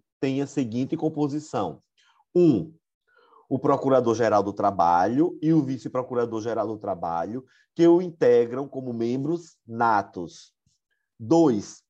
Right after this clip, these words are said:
quatro subprocuradores gerais do trabalho, eleito para mandato de dois anos pelo Colégio de Procuradores de Traba-, do Trabalho, pelo Colégio de Procuradores do Trabalho,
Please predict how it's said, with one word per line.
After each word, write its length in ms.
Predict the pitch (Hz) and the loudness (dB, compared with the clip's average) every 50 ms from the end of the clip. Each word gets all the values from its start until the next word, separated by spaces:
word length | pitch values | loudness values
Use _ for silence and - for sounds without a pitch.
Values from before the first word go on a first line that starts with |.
| _ _ _ _ _ _ _ _ _ - | _ _ _ _ _ _ _ _ _ -2
quatro 580 | - 160 156 165 175 185 175 - - 175 185 | 2 4 4 4 4 2 0 -6 -14 -14 -14
subprocuradores 1160 | 175 - - 180 185 214 208 208 180 170 165 165 165 160 151 139 127 131 120 120 113 107 104 101 | -14 -12 -10 -6 -6 -6 -4 -2 -4 -2 0 2 2 2 2 2 2 2 2 2 2 0 -2 -2
gerais 360 | 117 123 113 110 107 104 101 | 0 0 2 2 2 0 0
do 80 | 104 104 | -4 -8
trabalho, 720 | - 110 104 98 87 85 80 80 82 90 101 120 139 - _ _ _ _ _ _ - - _ _ - | -6 -4 -4 -2 0 -2 -2 -2 -4 -6 -6 -8 -8 -10 _ _ _ _ _ _ -20 -20 _ _ -2
eleito 580 | 139 139 135 135 143 156 170 180 185 - 185 | 0 0 2 2 4 4 4 4 2 0 -6
para 300 | - - 156 143 147 143 | -4 -2 -2 -2 -2 -4
mandato 580 | 143 151 143 131 113 113 107 101 98 101 117 110 | -6 -8 -8 -6 -4 -2 -2 -2 -4 -6 -10 -12
de 100 | 117 113 | -12 -10
dois 380 | 101 107 104 98 95 90 85 | -6 -4 -4 -4 -4 -6 -10
anos 580 | 90 82 82 85 85 95 113 127 143 - - _ _ _ | -10 -10 -8 -8 -8 -6 -6 -6 -6 -8 -16 _ _ _
pelo 200 | - 117 104 107 | -4 -2 -2 -2
Colégio 400 | 104 - 113 107 104 104 98 104 | -2 0 0 2 2 2 0 0
de 80 | 98 104 | -2 -6
Procuradores 800 | 104 - 104 104 107 101 101 95 87 95 92 90 87 80 85 85 | -4 -6 -6 -4 -2 -4 -4 -2 -4 -4 -6 -6 -6 -8 -10 -8
de 160 | 87 98 87 | -6 -6 -6
Traba-, 360 | 85 - 95 87 80 82 78 | -4 -4 -4 -2 0 0 -2
do 200 | 76 - 104 104 | -2 -2 -4 -6
Trabalho, 760 | 98 - 92 82 76 82 76 71 73 80 87 95 123 143 - _ _ _ _ _ _ _ _ _ | -4 -4 -4 -4 -4 -4 -6 -4 -6 -8 -6 -6 -8 -10 -10 _ _ _ _ _ _ _ _ _
pelo 220 | - 120 113 113 107 | -4 -2 -2 -2 0
Colégio 560 | - 120 113 110 107 107 107 110 107 117 113 | 0 2 2 4 4 4 4 4 2 -2 -4
de 80 | 104 113 | -6 -4
Procuradores 680 | 107 110 107 - 113 110 107 104 101 101 98 95 92 | -4 -6 -4 -4 -2 -2 -2 -2 -2 -4 -4 -4 -8
do 120 | 90 101 92 | -10 -10 -10
Trabalho, 640 | - 98 90 87 80 78 76 76 85 95 117 120 | -6 -6 -4 -2 -2 -2 -4 -4 -6 -8 -10 -10